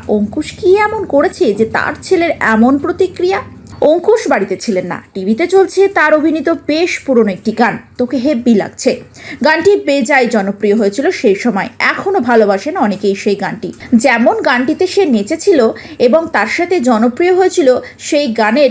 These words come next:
লিরিক্সও। আর এবার তার গান দেখে তার চার পেয়ে সন্তান তুলো জিভ বের করতে ব্যস্ত।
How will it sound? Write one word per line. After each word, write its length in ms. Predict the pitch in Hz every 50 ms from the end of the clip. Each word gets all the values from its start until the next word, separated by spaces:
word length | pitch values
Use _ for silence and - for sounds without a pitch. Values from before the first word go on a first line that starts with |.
| - -
লিরিক্সও। 600 | 233 233 226 247 233 208 175 - - - 226 - - - - - - - - - - - -
আর 220 | - - 196 208 202 - -
এবার 420 | 226 247 269 302 370 320 269 262 - - -
তার 200 | 262 254 247 240
গান 400 | 196 226 214 240 294 339 370 320
দেখে 340 | 349 349 - 330 330 320 - -
তার 140 | 262 262 226 226
চার 260 | - 294 269 285 311 -
পেয়ে 200 | 370 330 330 320
সন্তান 600 | - 320 285 269 277 277 277 285 262 247 247 - - - - - - _ -
তুলো 400 | 339 370 339 339 269 - - - 202 202
জিভ 240 | - - 269 262 233 - - _ -
বের 240 | 269 285 285 247
করতে 360 | - - 208 202 202 - 311 311
ব্যস্ত। 420 | 285 151 - - - - 247